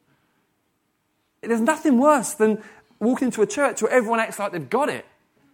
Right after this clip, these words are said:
Like they're the man. Or like they're the most spiritual thing since Julian of Norwich or whatever.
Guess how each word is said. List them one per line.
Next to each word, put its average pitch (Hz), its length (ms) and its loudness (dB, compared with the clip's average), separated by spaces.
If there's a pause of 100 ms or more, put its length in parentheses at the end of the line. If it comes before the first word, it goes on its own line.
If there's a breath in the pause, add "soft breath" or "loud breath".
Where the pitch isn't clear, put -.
(760)
Like - 80 -4
they're 220 100 -2
the 214 60 -2
man. 226 380 -2 (1080)
Or 202 100 0
like 214 200 4
they're 233 100 2
the 220 60 0
most 220 240 -2
spiritual 226 400 -4
thing 220 260 -2
since 202 400 -4
Julian 214 320 -2
of 196 80 -2
Norwich 202 480 -6
or 196 140 0
whatever. 190 460 -2